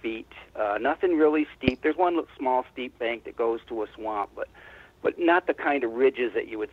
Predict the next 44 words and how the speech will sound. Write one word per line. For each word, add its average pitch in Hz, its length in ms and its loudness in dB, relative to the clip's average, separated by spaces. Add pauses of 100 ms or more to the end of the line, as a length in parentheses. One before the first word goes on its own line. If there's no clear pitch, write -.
see 110 260 -6
in, 92 220 -14 (320)
you 135 100 -8
know, 101 260 -8
say 101 200 -6
Illinois 113 580 0
and 104 100 -6
Missouri 95 540 -8
and, 92 240 -14
and - 80 -12
that 98 160 -8
type - 240 -10
of - 80 -16
thing. 90 300 -16 (760)
And 143 220 2
it 139 80 2
does 170 300 6
have 165 200 6
a 131 60 4
really, 143 720 4 (100)
uh, 107 300 0
very 214 280 4
interesting 147 640 -4
wetland 117 600 0
that 98 140 -6
winds 123 540 0 (140)
through 131 220 0
kind 127 260 -4
of 107 80 -2
the, 101 160 -4 (260)
the 120 140 -4 (180)
central 156 360 0
core 123 420 2
of 101 80 -10
the 104 80 -8
property. - 640 -6 (320)
And - 180 -12
so 139 120 4
it 131 80 -2
divides 127 500 2
the 117 80 -4
north 139 460 2
and 120 100 -4
the 101 100 -6